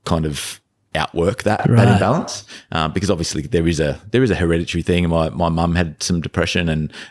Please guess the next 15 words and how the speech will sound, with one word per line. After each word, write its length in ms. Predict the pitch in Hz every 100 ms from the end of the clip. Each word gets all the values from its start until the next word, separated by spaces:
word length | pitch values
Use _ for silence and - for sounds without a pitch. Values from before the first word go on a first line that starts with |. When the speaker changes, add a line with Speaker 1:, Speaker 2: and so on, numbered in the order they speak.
| -
Speaker 1:
um, 480 | 80 78 76 76 -
and 440 | 87 82 76 78
that, 360 | 76 80 - - - _ _
that 240 | 85 -
definitely 600 | - 85 82 80 78 73 - _ _
is 160 | - 73
a, 240 | 71 71 69 -
is 140 | 90
something 240 | - - 73
that 100 | -
can 240 | - 87
be 120 | 82
a 40 | 76
bit 140 | -
hereditary, 600 | 85 80 78 - 85 78